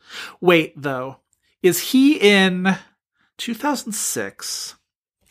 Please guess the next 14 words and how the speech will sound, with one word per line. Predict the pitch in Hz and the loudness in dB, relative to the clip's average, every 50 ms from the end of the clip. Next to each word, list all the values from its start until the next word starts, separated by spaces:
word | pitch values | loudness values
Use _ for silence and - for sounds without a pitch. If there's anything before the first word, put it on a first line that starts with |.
| _ _ _ _ _ _ _ _ _ _ _ _ _ _ _ _ _ _ _ _ _ _ _ _ _ | _ _ _ _ _ _ _ _ _ _ _ _ _ _ _ _ _ _ _ _ _ _ _ _ _
Love | 151 175 226 240 | 0 2 2 4
Actually | 285 254 233 - - 208 175 | 4 2 2 2 2 2 2
was | 156 151 151 | 2 2 0
two | - - 151 | -2 -6 -4
thousand | - 151 135 131 123 - 127 | -2 0 -2 -2 -2 -6 -12
three. | 123 - - 135 135 147 | -14 -12 -10 -10 -6 -6
Is | 139 - | -8 -8
he | - - 233 254 294 | -4 -2 2 2 2
in | 294 269 233 | 2 2 2
one | 208 196 196 | 2 2 2
of | 185 160 | 4 4
those | 160 151 143 135 | 4 4 4 2
Richard | 131 139 139 - - 160 139 - | -2 -4 -2 0 -2 -2 -2 -4
Curtis? | - - - 139 135 131 135 131 - - - - - - - | -10 -4 -2 -2 0 0 0 0 -2 -6 -8 -10 -10 -12 -14